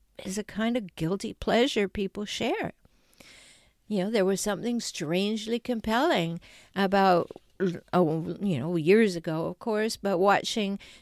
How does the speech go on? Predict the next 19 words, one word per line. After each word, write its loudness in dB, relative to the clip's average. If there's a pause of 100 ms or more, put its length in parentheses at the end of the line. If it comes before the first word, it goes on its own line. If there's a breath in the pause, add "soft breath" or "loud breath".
Joan 4
Rivers 4
and 0
her 0
daughter 2
tear 2
apart 0
fashion 2
choices -2
on -2
the 0
red 0
carpet, -2 (400)
you -2
know, 2 (720 loud breath)
we, 4 (220)
we 2
tuned 0
in. 2